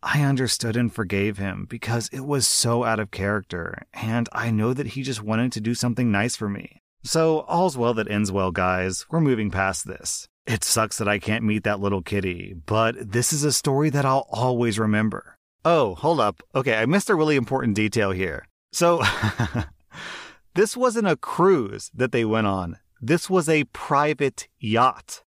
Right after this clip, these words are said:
It's his family's yacht, and his parents paid for us, meaning they paid for the chefs, butlers, and plane tickets to go to the yacht.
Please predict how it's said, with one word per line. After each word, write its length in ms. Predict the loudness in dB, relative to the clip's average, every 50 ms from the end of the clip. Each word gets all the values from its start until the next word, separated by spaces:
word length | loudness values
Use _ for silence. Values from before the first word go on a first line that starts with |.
| _ _
It's 220 | 0 0 2 2
his 220 | 2 2 2 -2
family's 580 | -2 0 2 2 4 4 4 4 2 2 0 2
yacht, 360 | 2 2 2 2 2 0 -2 -2
and 140 | 0 0 2
his 120 | 2 0 -2
parents 440 | -2 -2 0 2 2 2 0 0
paid 340 | -4 -2 0 0 0 0 0
for 180 | -2 -4 -2 -2
us, 320 | -2 -2 -2 -2 -2 -2
meaning 280 | 0 2 2 2 2 2
they 120 | 2 0
paid 240 | 0 0 0 0 0
for 120 | -2 -4
the 100 | -2 -2
chefs, 580 | -2 0 2 2 2 2 2 0 -2 -6 -6 -6
butlers, 640 | -8 -2 0 0 0 0 -2 -2 0 0 0 -2 -2 -2
and 240 | 0 0 0 0 -2
plane 380 | -4 -2 0 2 2 2 0
tickets 360 | 0 -2 -4 -2 -2 -4 -4 -2
to 100 | -4 0
go 180 | 2 2 2
to 80 | 2 2
the 120 | 0 0
yacht. 500 | 2 2 2 2 0 -2 -6 -12 -14 -16